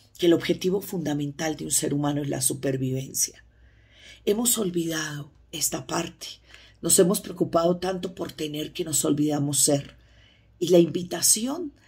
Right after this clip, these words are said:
es empezar a darnos cuenta qué es lo que haríamos. ¿Cuál sería ante esta disyuntiva que tú has hecho? Vamos a hablar acerca de sueños, acerca de emprendimiento. Vamos a pa-, hablar acerca de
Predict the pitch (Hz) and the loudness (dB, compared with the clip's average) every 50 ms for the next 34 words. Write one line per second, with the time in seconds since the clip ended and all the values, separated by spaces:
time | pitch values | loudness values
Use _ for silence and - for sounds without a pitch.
0 | - - _ _ _ - 185 175 175 180 180 180 - - - - _ - 196 196 | -20 -20 _ _ _ 2 4 6 6 6 6 4 2 0 -2 -10 _ -8 -8 -8
1 | 190 180 185 170 151 - - 190 202 214 220 - _ _ _ _ - - 165 170 | -6 -6 -4 0 0 2 2 0 -2 -6 -8 -10 _ _ _ _ -12 -8 -6 -6
2 | 175 180 180 180 180 185 185 - - - 214 190 160 151 139 - 151 143 - - | -6 -4 -4 -4 -2 0 0 0 0 0 0 0 0 -2 -6 -8 -10 -12 -12 -16
3 | - - - - - - _ _ _ - - 277 330 330 302 - - 175 156 139 | -20 -20 -20 -20 -20 -20 _ _ _ -4 -2 0 0 0 0 -2 -6 -8 -8 -8
4 | 131 135 - 147 147 131 143 143 135 131 131 143 165 170 - - - - - - | -8 -8 -8 -8 -6 -6 -4 -6 -6 -6 -8 -10 -8 -4 -2 -2 -2 -2 -4 -8
5 | _ _ _ _ _ _ - - 302 320 - - 339 339 285 190 170 143 151 143 | _ _ _ _ _ _ -4 -2 0 2 4 4 4 4 4 2 0 0 -2 -4
6 | 135 160 151 - - 180 170 165 160 156 - 160 147 135 - - 151 151 151 156 | -6 -4 -4 -4 -2 -2 -2 -2 -4 -4 -4 -4 -6 -6 -6 -4 -2 -2 0 0
7 | 156 147 - 165 - - - 147 139 - - 135 131 131 - - - - _ _ | -2 -2 -4 -6 -6 -6 -2 2 4 4 4 4 0 -4 -6 -8 -8 -10 _ _
8 | - - - - - - - - - - 277 294 339 339 - - 226 208 190 202 | -20 -20 -20 -20 -20 -20 -16 -6 -2 0 0 2 4 4 4 4 4 2 2 2
9 | 226 240 220 180 - - - - - - - 185 175 170 175 - 190 180 170 175 | 0 0 -2 -4 -8 -14 -8 -4 0 2 4 4 4 2 0 -4 -6 -4 -2 0
10 | 180 185 196 196 - - - - - 165 160 160 165 160 151 156 147 139 - - | 0 0 0 -2 -4 -2 2 4 4 4 4 4 2 2 -2 -8 -8 -6 -4 -4
11 | - - - _ _ _ _ - - - - 160 135 131 160 160 165 147 143 143 | -4 -6 -10 _ _ _ _ -4 -2 -2 -2 -2 -2 -4 -4 -4 -4 -4 -6 -6
12 | - 147 139 143 143 143 139 147 156 156 165 170 170 - - - - _ _ - | -8 -8 -8 -6 -6 -4 -2 0 0 0 -2 -4 -6 -12 -18 -20 -20 _ _ -20
13 | - - - - - - - - 214 254 247 - 226 214 - - 170 165 160 - | -20 -20 -20 -18 -4 0 0 2 2 2 0 0 0 0 -2 -4 -4 -2 -2 -2
14 | - 175 165 160 170 175 180 185 180 - 190 180 165 - - - 202 196 180 170 | -2 -2 0 0 0 0 0 0 2 2 2 2 2 0 -4 -8 -4 0 2 2
15 | 175 190 226 | 2 2 0